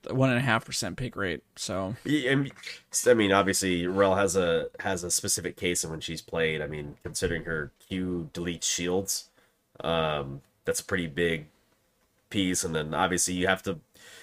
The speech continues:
Speaker 2: she's a champion that needs a lot of coordination, too. She's not, like, a,
Speaker 1: I just
Speaker 2: a, a plug and
Speaker 1: don't
Speaker 2: play.
Speaker 1: like the fixed attack speed, 'cause her taking out wards <laughs> with Rel is, seems
Speaker 2: Mm-hmm.
Speaker 1: miserable.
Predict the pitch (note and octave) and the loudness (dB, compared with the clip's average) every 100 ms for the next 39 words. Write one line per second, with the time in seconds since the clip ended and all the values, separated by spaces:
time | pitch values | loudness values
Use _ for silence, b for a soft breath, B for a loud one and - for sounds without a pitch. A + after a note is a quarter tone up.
0 | b - G3+ G3 F3+ F3 D3+ A#2+ A#2+ A#2 | b 6 8 8 12 12 12 10 8 6
1 | G#2+ G#2 - G#2+ F2 F2 F2 D#2+ F2 D#2+ | 6 6 4 0 2 0 0 -4 -4 -6
2 | D2 F2 F2 G2 F#2 F2 E2 - D#2+ D2+ | -6 -6 -2 -2 0 -4 -4 -4 -2 -2
3 | C#2+ - - C#3 D#3+ A3 E2 - - E2 | -4 -8 4 4 6 2 -2 -6 -8 -2
4 | - C#3 D3+ - C#3 D3 - - C3 C3 | 4 4 4 4 4 4 -2 -12 -2 0
5 | - C#3+ C3+ - B2+ B2 B2+ - - C#3 | 2 2 2 0 0 2 2 2 2 2
6 | C#3+ - _ C3+ B2 - B2+ D3 D#3 - | 2 -2 _ -2 -2 -4 2 2 2 2
7 | E3 F#3 F#3 B2+ C3 B2+ C3 D#3 E3+ - | 2 4 2 2 0 2 4 2 2 -2
8 | - - F#3 D3 B2 B2+ D#3 - C3 - | -2 4 4 4 4 4 2 0 0 0
9 | - _ _ _ _ _ - E3 D3+ B2 | -4 _ _ _ _ _ 2 6 8 6
10 | B2 B2+ B2 B2 A#2 A2+ A#2 | 4 4 2 0 2 2 0